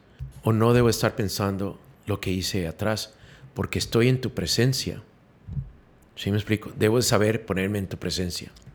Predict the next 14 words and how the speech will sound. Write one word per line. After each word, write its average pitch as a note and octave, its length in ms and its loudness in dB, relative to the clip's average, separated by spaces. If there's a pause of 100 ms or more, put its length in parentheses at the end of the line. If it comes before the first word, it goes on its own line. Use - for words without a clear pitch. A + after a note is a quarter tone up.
(1200)
Yo A2 280 2
creo A2+ 260 6
mucho F#2+ 460 0
que F2+ 80 -2
el D#2+ 60 -2
celibato F2 640 0
tiene F#2 280 -2
que F2+ 140 -2
ver F2 180 -2
con F2 180 -4
la D2 120 -4
capacidad E2 680 -2
y F#2+ 100 0
voluntad D#2+ 600 -4